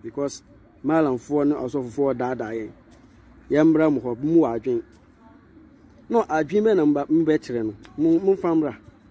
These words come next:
Na da biara no, mo videos ni sɛ, ɛsɛ Africans,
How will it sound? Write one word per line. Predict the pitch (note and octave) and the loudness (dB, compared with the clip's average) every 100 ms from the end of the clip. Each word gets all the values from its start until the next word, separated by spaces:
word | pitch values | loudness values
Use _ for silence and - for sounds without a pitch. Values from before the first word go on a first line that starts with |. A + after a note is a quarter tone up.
| - - - - - - - - - - - - - - | -20 -20 -20 -20 -20 -20 -20 -20 -20 -20 -20 -20 -20 -8
Na | B2 | 0
da | C#3 F3 | 4 4
biara | F3 F3 E3+ | 4 4 4
no, | D#3+ E3 - _ _ _ _ C#3 | 2 0 -14 _ _ _ _ -4
mo | D3+ | -2
videos | C#3+ G#3+ E3+ F3 D3 D3 | 0 -2 4 4 4 2
ni | D3+ | 0
sɛ, | F3+ D3+ A2 _ _ _ _ _ _ _ _ - | 0 -2 -4 _ _ _ _ _ _ _ _ -10
ɛsɛ | D3 F3+ | -6 0
Africans, | E3 E3 E3 E3 C#3+ - | 0 0 -2 0 -4 -4